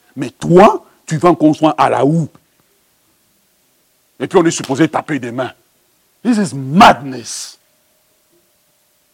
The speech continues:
Le peuple aujourd'hui de Dieu ressemble au peuple d'Israël dans le désert.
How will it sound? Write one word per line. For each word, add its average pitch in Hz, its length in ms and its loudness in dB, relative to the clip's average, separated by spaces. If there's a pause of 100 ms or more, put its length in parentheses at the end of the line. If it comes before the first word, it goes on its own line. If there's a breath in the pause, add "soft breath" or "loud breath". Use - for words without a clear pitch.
(340)
Le - 120 -10
peuple - 420 0
aujourd'hui 156 480 0
de 240 140 -10
Dieu - 400 0 (360 soft breath)
ressemble 165 720 2 (220)
au 131 80 -6
peuple 160 320 -4
d'Israël 143 360 -4
dans 127 120 -6
le 120 100 -12
désert. 113 400 -10